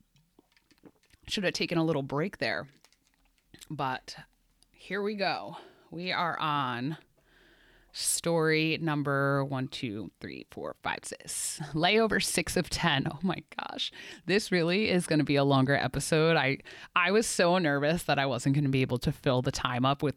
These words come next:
like, just having bullet points, but clearly I am a talker, you guys. Clearly podcasting is for me.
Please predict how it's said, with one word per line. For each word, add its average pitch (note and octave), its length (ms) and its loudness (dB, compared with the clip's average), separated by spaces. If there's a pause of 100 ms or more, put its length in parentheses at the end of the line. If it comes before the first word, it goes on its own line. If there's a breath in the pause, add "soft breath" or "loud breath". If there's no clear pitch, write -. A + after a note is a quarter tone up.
like, A#2 320 -4
just - 200 -2
having C3+ 340 0
bullet B2 280 -2
points, F#3 400 0
but - 180 -4
clearly A3 500 0
I A3 100 0
am A3+ 100 2
a A3 40 -2
talker, - 340 -4
you E2 140 -8
guys. C2 500 -8
Clearly G3 540 0
podcasting A3 880 -4
is D#3 260 -2
for C#3 300 -4
me. C4+ 480 4